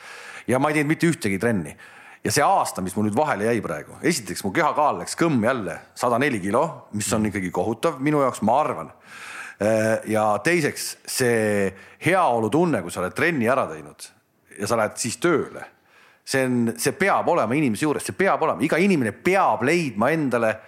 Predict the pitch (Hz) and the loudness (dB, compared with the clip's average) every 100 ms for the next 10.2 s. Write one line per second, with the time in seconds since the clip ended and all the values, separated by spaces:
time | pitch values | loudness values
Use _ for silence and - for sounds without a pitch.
0 | - _ _ _ - 139 123 170 185 202 | -20 _ _ _ 0 0 2 2 2 0
1 | 185 95 131 160 110 - 143 156 139 160 | -2 0 2 2 0 0 0 0 0 0
2 | - 107 98 147 120 113 104 175 190 143 | 0 -2 0 0 0 -2 0 2 4 2
3 | 87 123 - 113 120 117 - 196 135 87 | 2 -2 -2 -2 -2 -2 0 2 2 0
4 | 71 - - _ _ - 95 - 127 120 | -6 -18 -20 _ _ -6 -4 0 0 0
5 | 110 113 - - - - 139 135 - 135 | 0 -2 -4 -16 -8 -2 0 0 -2 0
6 | 180 156 - 202 165 127 131 - - 180 | -2 -2 0 0 2 0 -2 -2 0 0
7 | 131 - 151 127 98 - 160 147 185 143 | 0 0 2 2 0 -2 0 0 0 0
8 | 107 101 151 143 110 139 - 113 - 107 | 0 -2 0 2 0 -2 -2 -4 0 2
9 | 131 - 117 107 90 92 98 90 82 92 | 2 0 0 0 0 -2 -2 -4 -6 -6
10 | 71 - | -8 -12